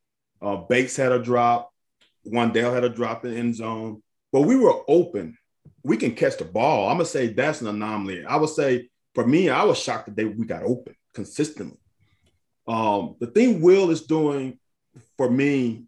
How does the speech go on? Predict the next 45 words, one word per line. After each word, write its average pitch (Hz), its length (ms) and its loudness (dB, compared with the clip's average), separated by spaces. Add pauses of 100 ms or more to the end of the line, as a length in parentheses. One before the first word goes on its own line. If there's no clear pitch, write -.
is, 110 520 -2
man, 120 320 -2
it's 90 120 -12
a 90 40 -12
lot. 95 340 -6 (320)
So - 260 -6
many 117 180 -2
things 113 180 -4
just 107 220 -4
went 107 120 -4
in 101 60 -4
my 90 100 -6
head. 92 220 -6
First, 165 240 4
he's 131 80 -4
climbing 123 280 2
the 113 80 0
pocket. - 380 -12 (440)
So 123 100 0
he's 113 120 2
helping - 220 2
his 110 80 0
offensive 104 380 0
line. 82 320 -8 (240)
A 87 40 -2
lot 113 280 4
of 170 60 6
those 165 140 2
sacks - 320 2
early 151 140 6
in 147 60 4
the 131 60 0
season 123 340 0
was 107 140 -2
on 92 120 -6
him. 95 200 -8 (1120)
Second 175 400 2
thing, 98 220 0
he's 117 260 -2
getting 147 200 4
from 123 280 0
one 139 180 4
to 131 80 2
two 123 300 -4
quicker. - 400 -4